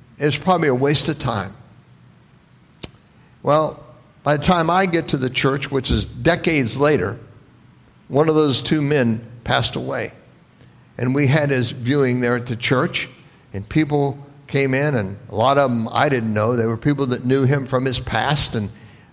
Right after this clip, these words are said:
but one man, he was about, uh, forty years old, uh, came up to the family and said, "I know you guys don't know who I am, but just let me tell you what your dad did for me.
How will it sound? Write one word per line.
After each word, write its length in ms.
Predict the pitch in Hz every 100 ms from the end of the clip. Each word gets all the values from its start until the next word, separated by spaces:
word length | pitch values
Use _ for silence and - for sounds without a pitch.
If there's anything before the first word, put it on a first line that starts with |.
| -
but 100 | 123
one 400 | 139 180 175 156
man, 440 | 143 147 175 160 - - - -
he 140 | 143
was 200 | 147 135
about, 400 | 147 147 143 -
uh, 120 | 127
forty 420 | 113 - 151 160 165
years 300 | 165 160 135
old, 380 | 123 135 160 - - - - - _ - _ -
uh, 120 | 104 104 -
came 260 | 165 170
up 240 | 165 - -
to 220 | 147 139
the 280 | 127 113 104 - - -
family 580 | 151 151 151 143 147 123
and 220 | 123 120
said, 320 | - 127 110
"I 140 | 123
know 180 | 131 151
you 200 | 156 151
guys 400 | 147 143 143 113
don't 220 | 139 135
know 160 | 131 135
who 200 | 131 135
I 200 | 131 127
am, 460 | 127 113 104 110 117 - - - - - _ - - - _ _ _ -
but 160 | 123
just 180 | 139 143
let 160 | 156 156
me 120 | 147
tell 240 | 143 147
you 380 | 131 120 113 110 117
what 240 | 127 123
your 120 | 123
dad 440 | 113 131 123 107 113
did 220 | 117 110
for 140 | 113
me. 300 | 98 98 95